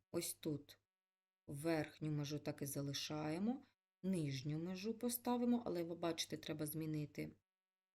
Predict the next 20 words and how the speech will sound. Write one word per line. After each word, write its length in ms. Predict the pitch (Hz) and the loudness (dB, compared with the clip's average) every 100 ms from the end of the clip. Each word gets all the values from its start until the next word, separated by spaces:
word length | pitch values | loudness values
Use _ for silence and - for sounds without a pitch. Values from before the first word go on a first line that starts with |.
| _ - _ _ _ _ | _ -20 _ _ _ _
тип 240 | 170 160 | -2 0
межі. 680 | 160 151 135 143 143 147 233 - _ _ _ _ _ _ _ _ _ _ _ _ _ _ _ _ _ | -2 -2 0 -2 0 0 -2 -6 _ _ _ _ _ _ _ _ _ _ _ _ _ _ _ _ _
І 260 | 233 311 320 | 2 2 2
ось 180 | 156 - | -6 -6
тут 380 | - 226 - - _ _ | -4 -4 -4 -20 _ _
ще 400 | - - 170 180 - _ _ _ _ | -10 -6 -6 -6 -12 _ _ _ _
бічну 560 | 156 151 - - 139 127 _ _ | -8 -6 -4 -4 -4 -6 _ _
межу 280 | 147 139 147 | -10 -8 -8
ми 160 | 147 | -8
з 100 | 147 | -8
вами 300 | 147 151 156 | -6 -6 -4
поставимо. 720 | 156 170 160 - 156 160 160 160 _ _ _ _ | -8 -10 -12 -10 -10 -10 -12 -18 _ _ _ _
Ось 120 | 196 | -6
так 240 | - 147 - | -4 -8 -10
от 100 | - | -12
я 100 | 151 | -12
зроблю. 400 | 151 160 160 160 - | -12 -12 -12 -12 -6
Окей. 400 | 208 208 143 143 _ _ _ _ _ _ _ _ _ _ _ _ _ _ _ _ | -6 -4 -6 -6 _ _ _ _ _ _ _ _ _ _ _ _ _ _ _ _
Ось, 200 | 190 190 | -4 -2
побачили. 640 | - 233 202 156 - 165 | -6 -4 -2 -2 -4 -10